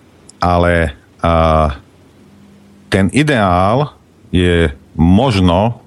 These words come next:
alebo určite je dobré ho postaviť niekde oveľa vyššie, než čoho sme schopní, pretože, a, my potrebujeme, ja, vieš, ako, ja, prečo sa porovnávať, vieš, s jednookým, hej? Však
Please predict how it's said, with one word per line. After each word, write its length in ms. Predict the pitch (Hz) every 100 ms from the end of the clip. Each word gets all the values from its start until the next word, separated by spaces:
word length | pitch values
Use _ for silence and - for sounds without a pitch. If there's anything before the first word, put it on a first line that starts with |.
| -
alebo 340 | - 78 73 85
určite 440 | 113 107 92 87
je 80 | 82
dobré 300 | 92 85 85
ho 100 | 78
postaviť 600 | - 92 - 85 82 67
niekde 500 | 85 92 95 82 85
oveľa 320 | 80 87 80
vyššie, 320 | 78 80 - 82
než 140 | 76
čoho 240 | - 87 78
sme 160 | -
schopní, 440 | 78 - 78 82 76
pretože, 500 | 80 78 78 82 78 - - - - -
a, 380 | 78 80 76 - - - - - - - -
my 260 | 82 92 90
potrebujeme, 920 | 73 110 - 85 82 78 78 76 69 - - - - - - - - - -
ja, 200 | - 107 95 62 64 - -
vieš, 320 | 92 117 90
ako, 200 | 92 - 92 78
ja, 260 | 101 95 117 101 110 95
prečo 280 | 127 123
sa 100 | -
porovnávať, 880 | 110 110 104 98 95 92 92 90 - - _ _ _ -
vieš, 220 | 92 90
s 80 | 80 101
jednookým, 600 | 87 87 82 - 78 73
hej? 200 | 85 92
Však 280 | - -